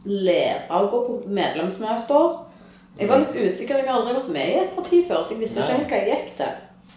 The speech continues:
Speaker 2: Hadde du stemt Rødt før?
Speaker 1: Ja. Og så, eh, meldte jeg meg inn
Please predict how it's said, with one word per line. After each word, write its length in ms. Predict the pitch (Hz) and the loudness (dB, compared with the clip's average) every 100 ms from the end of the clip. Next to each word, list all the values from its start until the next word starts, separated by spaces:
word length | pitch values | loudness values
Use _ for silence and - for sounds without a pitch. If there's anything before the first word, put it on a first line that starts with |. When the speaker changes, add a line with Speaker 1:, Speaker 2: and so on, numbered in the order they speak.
| - | 0
Speaker 2:
Hadde 180 | 120 107 | 0 0
du 80 | |
stemt 520 | - - 98 - - - | -4 0 0 0 -4 -6
Rødt 260 | 52 50 | -6 -6
før? 260 | - 98 - - - - | -6 -6 -6 -12 -16 -6
Speaker 1:
Ja. 140 | 151 - - - - - - - | -4 -4 -8 -20 -20 -20 -20 -12
Og 100 | 190 | -10
så, 680 | - - 196 196 196 190 185 | -10 -10 -6 -4 -2 0 0
eh, 340 | 185 185 185 | 0 -2 -4
meldte 380 | 185 185 170 - | -4 -2 -4 -6
jeg 140 | 190 - | -8 -8
meg 140 | - | -8
inn 140 | - | -12